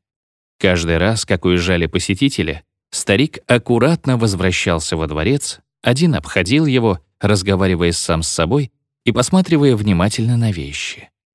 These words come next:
После этого наступал покой и отдых. И до сумерек можно было сидеть на крылечке сторожевого домика,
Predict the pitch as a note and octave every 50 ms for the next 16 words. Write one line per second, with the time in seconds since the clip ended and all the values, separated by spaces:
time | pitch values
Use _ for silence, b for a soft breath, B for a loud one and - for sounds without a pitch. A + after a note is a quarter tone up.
0 | _ _ _ _ _ _ _ _ - F#2+ F2+ - - F#2 G2+ A2 - G2 F2+ F2
1 | E2+ E2 - - F#2 D#2 - D#2+ D#2 D2+ - D#2+ D#2 - - C3 D3 D3+ - _
2 | _ _ _ _ - - G#2+ F#2+ E2+ D2+ D2 D2 D2 - - E2+ - _ _ _
3 | _ _ _ _ _ _ _ _ _ _ - G2+ G2+ G2+ G2 - - F#3+ F#3 F3
4 | D3+ C3 - - D#3+ F3 F3+ C3 G#2+ F2 E2 F2+ F2+ F2+ F2+ - G2 A2 C3 B2+
5 | - - F#2+ F2 - F2+ F2+ G#2+ B2+ - - - G2+ F2+ - - G2 F#2 F#2 F2
6 | F#2 F#2 G#2+ G2+ E2 D2+ C2+ C#2 G2 C#3+ D#3 D3 C3+ A#2+ - G2 -